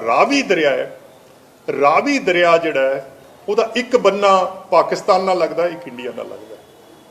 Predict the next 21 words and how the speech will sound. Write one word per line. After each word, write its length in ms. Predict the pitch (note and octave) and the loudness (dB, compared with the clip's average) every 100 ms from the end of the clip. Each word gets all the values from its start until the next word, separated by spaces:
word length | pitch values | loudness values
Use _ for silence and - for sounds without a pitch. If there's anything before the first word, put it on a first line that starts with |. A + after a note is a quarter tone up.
| - - - G#3 | -20 -20 -10 -8
ਹੁਣ 80 | G#3 | -2
ਪਾਕਿਸਤਾਨ 720 | G3 G3+ C4 A#3+ - A3 A#3+ | 2 2 2 0 2 4 4
ਦੀ 100 | B3 | 0
ਜਿਹੜੀ 240 | A#3 A#3+ A#3+ - | 0 0 -2 2
ਟੋਟਲ 340 | C4+ C#4 C#4+ | 2 6 6
ਇਕਨੋਮੀ 540 | C4 B3 G#3 G3+ F3+ C3+ | 6 4 4 2 0 -2
ਹੈ, 180 | C3 - - - - - | -4 -8 -20 -20 -20 -8
ਹਿੰਦੁਸਤਾਨ 680 | F3+ G3+ B3 A#3+ - G#3 G#3+ A3+ | -6 4 6 6 2 0 0 2
ਤੋਂ 160 | A#3 A#3+ A#3+ - - - - - - - | 2 2 0 -6 -20 -20 -20 -20 -10 -2
ਇੱਕ 260 | C4+ C4+ C4 | -2 0 2
ਬਟਾ 320 | G#3+ A3+ A3 G#3+ | 4 6 4 4
ਵੀਹ 200 | C4+ C4+ | 2 2
ਪਰਸੈਂਟ 520 | G#3 - D3+ A#2 A#2+ | 0 -2 -6 -8 -12
ਹੈ, 80 | - C3+ | -12 -10
ਮਤਲਬ 240 | - B2 - - - - - | -8 -10 -12 -20 -20 -6 0
ਆਪਣੇ 340 | F3+ - G#3+ | 0 2 2
ਤੋਂ 100 | A#3 | 2
ਬਹੁਤ 440 | E3+ A3+ C#4 C4+ - | 2 4 6 4 2
ਛੋਟੀ 220 | F#3+ G3 | 0 -2
ਇਕਨੋਮੀ 480 | D#3+ C3+ C3 B2+ | -4 -4 -4 -8
ਹੈ। 80 | A2+ | -12